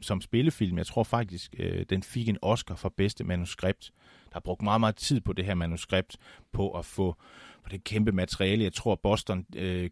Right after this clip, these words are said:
Globe skrev omkring seks hundrede artikler om, om det her, om den her sag. Så der, der er rigtig meget at tage fat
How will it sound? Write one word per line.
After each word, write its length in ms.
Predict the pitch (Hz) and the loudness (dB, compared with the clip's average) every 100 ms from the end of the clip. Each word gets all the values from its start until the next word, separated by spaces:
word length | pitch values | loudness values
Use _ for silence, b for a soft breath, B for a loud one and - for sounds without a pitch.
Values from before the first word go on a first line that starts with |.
| - | -4
Globe 300 | 98 101 - | 0 0 0
skrev 280 | - 101 98 | -2 0 0
omkring 360 | 95 - 101 | 0 0 -2
seks 260 | - 107 - | -2 -6 -4
hundrede 220 | 104 98 | 0 0
artikler 480 | 87 - - 117 87 | -2 -4 -6 -4 -6
om, 260 | - 90 - | -4 -6 -4
om 160 | 92 87 | -4 -4
det 160 | - 101 | -2 -2
her, 120 | 101 | -2
om 100 | 98 | -6
den 140 | 92 85 | -4 -4
her 140 | 90 | -6
sag. 380 | - 120 95 78 b b | -2 0 0 -2 b b
Så 180 | b - | b -4
der, 240 | 92 98 87 - - | 0 0 0 -8 -10
der 80 | 104 | -6
er 60 | |
rigtig 240 | 104 113 107 | -4 -2 0
meget 160 | 98 | 2
at 60 | 110 | 0
tage 140 | - | -4
fat 260 | - - | -8 -4